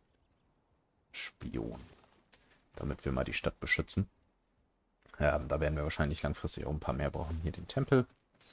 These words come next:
Für weiteres Wachstum. Ähm, sechs Runden habe ich noch. Für einen...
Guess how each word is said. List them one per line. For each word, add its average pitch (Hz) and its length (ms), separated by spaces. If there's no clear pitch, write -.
Für 78 100
weiteres 78 380
Wachstum. 90 920
Ähm, 78 320
sechs - 440
Runden 85 200
habe 76 140
ich - 120
noch. 90 260
Für - 360
einen... 78 880